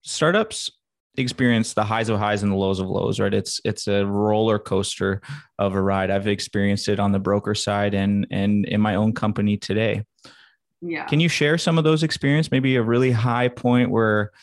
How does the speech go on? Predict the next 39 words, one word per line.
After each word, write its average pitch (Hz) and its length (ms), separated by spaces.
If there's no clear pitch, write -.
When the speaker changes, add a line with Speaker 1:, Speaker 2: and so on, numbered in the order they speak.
Speaker 1:
you 113 160
know, 110 260
you, 110 580
you 113 120
know, 107 100
you 104 180
sold 110 520
and 104 140
hit 113 180
that 107 180
target, 113 400
or 107 80
you 104 160
met 110 220
someone 107 260
cool, 113 280
or 107 140
whatever 110 480
it 101 80
may 107 140
be 110 220
that 107 180
really 107 460
ignited 107 520
that, 101 420
that 98 180
fire, 113 480
and 127 140
then 131 100
maybe 135 520
the 117 100
lowest 127 480
low 107 420
of 101 340
something 110 400
that 107 200
you're 110 160
struggling 107 440
with. 107 220